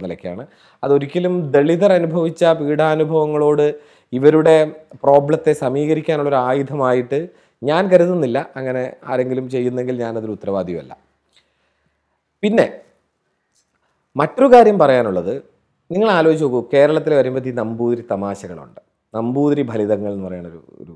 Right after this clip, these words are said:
ലോകമുണ്ട്. നമ്പൂതിരി ഫലിതങ്ങൾ നോക്കിക്കഴിഞ്ഞാൽ അതിനകത്ത് മുഴുവൻ ഞാൻ മേൽപ്പറഞ്ഞ ഈ, ഏഹ്, കടുത്ത ജീവിത വിരക്തിയുടെ ഒരു തലം കാണാൻ പറ്റും.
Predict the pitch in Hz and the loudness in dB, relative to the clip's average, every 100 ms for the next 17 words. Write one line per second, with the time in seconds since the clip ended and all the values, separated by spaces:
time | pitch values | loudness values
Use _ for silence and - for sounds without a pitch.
0 | _ _ - 90 90 85 73 - _ _ | _ _ -20 -8 -6 -6 -8 -14 _ _
1 | _ _ _ _ _ _ - 156 180 214 | _ _ _ _ _ _ -6 -4 0 0
2 | 196 160 143 147 147 131 117 123 117 98 | 0 0 0 0 -2 -4 -4 -6 -6 -6
3 | 90 82 85 - 135 165 165 156 156 131 | -8 -12 -18 -8 -4 -2 -4 -4 -6 -4
4 | 127 131 131 123 120 120 120 _ _ - | -2 -4 -4 -6 -6 -8 -12 _ _ -12
5 | 107 117 113 107 95 98 101 - _ _ | -6 -6 -4 -6 -6 -8 -10 -14 _ _
6 | _ _ 107 107 107 98 98 _ _ _ | _ _ -10 -8 -6 -8 -14 _ _ _
7 | - - 92 - - 127 123 - - - | -20 -18 -18 -14 -4 -4 -2 -6 -4 -2
8 | 160 123 123 123 127 127 120 113 107 - | 0 -2 -6 -4 -2 -2 -2 -2 -6 -6
9 | _ - 113 95 78 - _ _ _ _ | _ -6 -4 -4 -8 -14 _ _ _ _
10 | _ _ - 110 - 98 101 92 82 82 | _ _ -12 -12 -8 -8 -6 -10 -14 -18
11 | - _ | -20 _